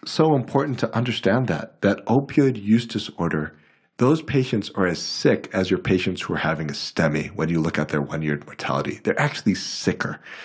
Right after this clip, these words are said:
And it's a disease of twenty and thirty-year-olds. You know, it's not a disease of patients who are sixty and seventy and have had a nice full life in a sense, you know? When you think about it, that compounds the tragedy of opioid use disorder. And it really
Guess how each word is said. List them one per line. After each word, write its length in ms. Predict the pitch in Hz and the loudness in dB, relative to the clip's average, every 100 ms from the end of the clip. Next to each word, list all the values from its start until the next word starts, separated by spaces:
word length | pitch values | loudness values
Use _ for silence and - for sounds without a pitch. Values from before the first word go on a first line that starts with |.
| - - - - | -14 -14 -16 0
And 280 | 123 135 - - _ _ _ _ - | 2 2 -2 -16 _ _ _ _ 0
it's 220 | 160 - | 0 4
a 60 | 160 | 4
disease 580 | 135 117 165 208 123 | 4 4 6 6 6
of 100 | 113 | 2
twenty 360 | - - 180 190 | -6 -2 2 4
and 140 | 147 | 2
thirty-year-olds. 920 | - 135 196 135 90 - - - - - _ _ - | 4 4 4 2 0 -2 -10 -12 -14 -16 _ _ 2
You 80 | 110 | 4
know, 100 | 220 | 4
it's 200 | 131 - | 2 0
not 240 | 170 208 | 2 4
a 60 | 208 | 4
disease 480 | 135 117 131 127 110 | 2 4 4 4 2
of 100 | - | 0
patients 380 | 120 110 113 - | 2 2 0 0
who 80 | |
are 80 | 90 | 0
sixty 420 | 78 - - - | 0 -2 -2 0
and 100 | 98 | 0
seventy 520 | 82 - 98 95 82 - - - | 2 2 2 2 0 -2 -14 -6
and 100 | 107 | 0
have 60 | 101 | 4
had 160 | 117 | 6
a 60 | 104 | 4
nice 280 | 95 104 107 | 4 2 2
full 280 | - 113 85 | 2 2 4
life 240 | 95 - | 2 2
in 80 | 82 | -2
a 40 | |
sense, 480 | 73 - 69 - - | -2 -2 -2 -4 -2
you 100 | 98 | 0
know? 200 | 87 101 - - - | 2 0 -4 -14 0
When 120 | 117 | 4
you 60 | 113 | 4
think 260 | - 180 | 4 4
about 240 | 156 123 107 | 6 4 4
it, 120 | 107 | 2
that 260 | 117 - | -2 -2
compounds 800 | - 113 110 - - 101 110 98 | -4 -2 -2 -2 0 4 4 4
the 120 | - - | 0 -6
tragedy 840 | - - 78 82 90 80 - - - - - | -4 -2 2 2 2 -2 -6 -8 -16 -18 -2
of 180 | 92 90 | -2 2
opioid 480 | 98 92 90 76 73 | 0 2 2 2 0
use 140 | 76 | -4
disorder. 460 | 85 78 67 - - - - - | -4 -2 -2 -4 -8 -18 -8 2
And 140 | 120 | 4
it 100 | 135 | 4
really 640 | 139 135 156 135 104 85 | 4 4 6 6 4 0